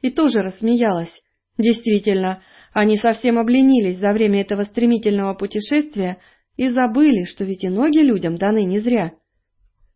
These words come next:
К счастью, впереди больше не было ни одной широкой расщелины, и путь к цветущему саду казался совсем несложным. Но не успели ребята пройти и нескольких шагов, как что-то невидимое преградило дорогу.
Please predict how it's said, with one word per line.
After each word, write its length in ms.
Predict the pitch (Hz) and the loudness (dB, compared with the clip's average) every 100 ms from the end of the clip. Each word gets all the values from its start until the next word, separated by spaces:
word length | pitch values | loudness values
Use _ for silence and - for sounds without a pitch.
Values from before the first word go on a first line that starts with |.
| _ _ - | _ _ -10
К 60 | |
счастью, 480 | - 269 294 311 277 | -4 0 0 0 -4
впереди 400 | 262 233 226 277 | 0 0 0 0
больше 320 | 226 233 233 | 0 0 0
не 180 | 226 254 | 0 0
было 180 | 233 208 | 0 -2
ни 120 | 208 | -2
одной 300 | 202 214 294 | -2 0 0
широкой 420 | 294 214 226 233 | 0 -2 -2 -4
расщелины, 840 | 214 214 - 214 185 165 165 175 - _ | -4 -4 -6 -4 -2 -4 -6 -10 -16 _
и 100 | 214 | -10
путь 280 | 208 262 - | -4 -4 -4
к 80 | - | -12
цветущему 680 | - 214 247 226 208 202 | -6 -4 -4 -4 -4 -4
саду 400 | 202 - 302 214 | -4 -2 -2 -2
казался 460 | 165 185 196 226 226 | -6 -6 -4 -4 -6
совсем 400 | 208 220 233 240 | -8 -8 -4 -2
несложным. 720 | 240 254 262 208 175 165 165 _ _ _ _ _ _ _ | -2 0 -2 -2 -4 -8 -8 _ _ _ _ _ _ _
Но 160 | 202 196 | -6 -4
не 120 | 190 | -4
успели 420 | 190 - 214 196 | -6 -4 -2 0
ребята 400 | 180 175 190 190 | -2 -4 -4 -6
пройти 420 | 170 180 170 202 | -6 -6 -6 -4
и 40 | 190 | -4
нескольких 540 | 190 190 180 175 170 | -4 -6 -8 -10 -12
шагов, 420 | - 170 170 240 247 _ _ _ _ _ | -8 -8 -4 -4 -4 _ _ _ _ _
как 180 | - - | -10 -10
что-то 320 | - 208 202 | -10 -8 -4
невидимое 640 | 214 240 285 196 160 156 | -2 0 -2 -2 -4 -6
преградило 640 | 156 180 190 202 202 180 165 | -8 -10 -6 -6 -4 -6 -6
дорогу. 600 | 190 208 180 175 160 | -4 -4 -4 -8 -10